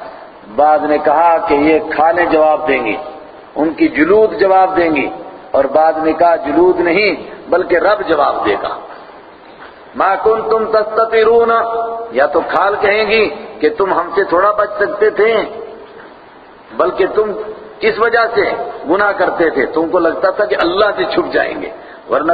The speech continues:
کوئی آدمی کہے، "جی میں ذرا پکچر دیکھنے جا رہا ہوں، میرے کان کی حفاظت کرنا، کان تیرے پاس چھوڑ کے جاؤں گا، کہیں گواہ نہ بن جائے کم بخت، ہیں؟" اور کوئی کہے، "میں ڈرامہ دیکھنے جا رہا ہوں، لیکن میری آنکھ کو ادھر ہی رکھنا،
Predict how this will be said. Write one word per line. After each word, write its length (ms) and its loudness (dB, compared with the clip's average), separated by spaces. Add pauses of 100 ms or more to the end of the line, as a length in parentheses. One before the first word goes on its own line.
کوئی 140 2
آدمی 320 0
کہے، 220 2
"جی 320 0 (240)
میں 120 0
ذرا 180 2
پکچر 360 0
دیکھنے 320 0
جا 200 2
رہا 80 4
ہوں، 420 -2
میرے 160 0
کان 340 0
کی 140 4
حفاظت 360 0
کرنا، 200 2
کان 280 0
تیرے 220 2
پاس 180 0
چھوڑ 160 2
کے 100 2
جاؤں 260 2
گا، 120 2 (300)
کہیں 200 0
گواہ 200 2
نہ 80 -2
بن 180 0
جائے 160 2
کم 200 -2
بخت، 200 0 (840)
ہیں؟" 440 0 (200)
اور 120 2
کوئی 220 2
کہے، 160 2
"میں 120 0
ڈرامہ 340 2
دیکھنے 260 2
جا 180 4
رہا 100 4
ہوں، 360 -2 (140)
لیکن 240 0
میری 180 4
آنکھ 260 2
کو 100 2
ادھر 200 4
ہی 60 6
رکھنا، 280 2